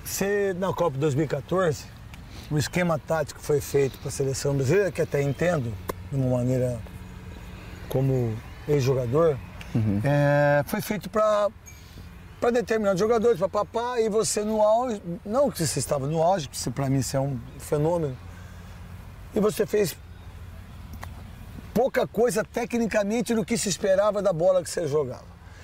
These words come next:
Speaker 1: Mas eu acho que eles foram tão injustos com você, as pessoas, mas tão injustas, que você pegou um mês de férias, voltou e foi artilheiro do Campeonato Brasileiro. E eu falo isso sempre, porque o grande jogador é aquele que sabe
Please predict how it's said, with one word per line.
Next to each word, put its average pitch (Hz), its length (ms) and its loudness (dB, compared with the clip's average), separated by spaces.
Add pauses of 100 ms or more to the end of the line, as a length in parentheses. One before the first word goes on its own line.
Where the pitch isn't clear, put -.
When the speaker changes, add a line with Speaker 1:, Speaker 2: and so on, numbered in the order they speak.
(160)
Speaker 1:
Mas 190 180 2
eu 262 80 6
acho 247 100 0
que - 80 -2
eles 226 160 0
foram 214 200 0
tão 330 240 -2
injustos 185 480 4
com 170 100 2
você, 151 280 0
as 151 100 -2
pessoas, 139 420 0
mas 151 180 0
tão 330 180 0
injustas, 165 920 2 (760)
que 185 80 2
você 220 160 0
pegou 190 300 2
um 269 140 4
mês 254 260 4
de 202 120 4
férias, 175 580 0 (200)
voltou 233 720 4 (160)
e 190 100 2
foi 214 240 2
artilheiro 196 420 2
do 180 80 -4
Campeonato 190 280 0
Brasileiro. 160 380 0
E 226 40 2
eu 240 100 2
falo 247 280 2
isso - 200 0
sempre, 208 440 0 (800)
porque - 140 0
o 233 60 4
grande 269 360 4
jogador 196 580 2
é 208 60 0
aquele 196 340 0
que - 80 -4
sabe 202 600 0